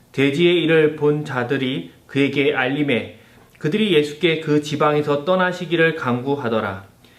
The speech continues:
예수께서 배에 오르실 때에 귀신 들렸던 사람이 함께 있기를 간구하였으나 허락하지 아니하시고 그에게 이르시되, "집으로 돌아가 주께서 내게 어떻게 큰 일을 행하사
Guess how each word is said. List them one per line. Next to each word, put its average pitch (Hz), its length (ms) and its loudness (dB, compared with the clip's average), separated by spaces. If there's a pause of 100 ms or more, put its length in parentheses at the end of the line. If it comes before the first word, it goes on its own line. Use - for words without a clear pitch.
(300)
예수께서 185 560 2
배에 147 260 4
오르실 151 580 0
때에 127 440 0 (340)
귀신 156 300 0
들렸던 160 460 2
사람이 147 340 -2
함께 214 400 -2
있기를 160 420 2
간구하였으나 123 1080 -2 (440)
허락하지 185 480 2
아니하시고 156 880 0
그에게 143 340 0
이르시되, 127 680 -2 (340)
"집으로 143 520 2
돌아가 147 580 0 (240)
주께서 156 540 0
내게 143 280 2
어떻게 180 640 0
큰 233 260 2
일을 160 460 2
행하사 156 560 -2